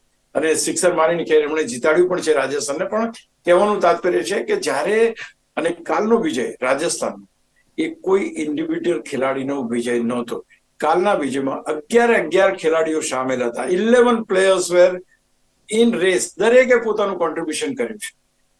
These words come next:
તમે જુઓ, યશસ્વી જયસ્વાલે એનો સ્કોર કર્યો, ત્યાર પછી એનો પાર્ટનર હતો, એણે એનો સ્કોર કર્યો. સંજુ સેમસન થોડો જલ્દી આઉટ થઈ ગયો, તો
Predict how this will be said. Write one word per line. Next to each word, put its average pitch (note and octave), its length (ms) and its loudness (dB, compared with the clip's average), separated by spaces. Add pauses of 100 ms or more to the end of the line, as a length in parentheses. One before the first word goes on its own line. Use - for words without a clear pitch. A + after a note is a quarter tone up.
(260)
તમે E3+ 180 2
જુઓ, E3+ 200 2
યશસ્વી E3 480 0
જયસ્વાલે E3 400 2
એનો D#3 220 4
સ્કોર D#3+ 340 -2
કર્યો, D#3 320 4
ત્યાર D3+ 220 -4
પછી D3+ 240 -2
એનો D3+ 260 -2
પાર્ટનર C#3 460 -6
હતો, D#3 140 -2
એણે C#3+ 180 -2
એનો C#3+ 240 -2
સ્કોર D#3 300 0
કર્યો. D3+ 320 2 (320)
સંજુ G#3 340 2
સેમસન G3+ 460 -2
થોડો E3+ 220 -2
જલ્દી C#3+ 320 0
આઉટ F#3+ 220 2
થઈ G3 100 0
ગયો, A#3 160 4
તો C#4 280 -2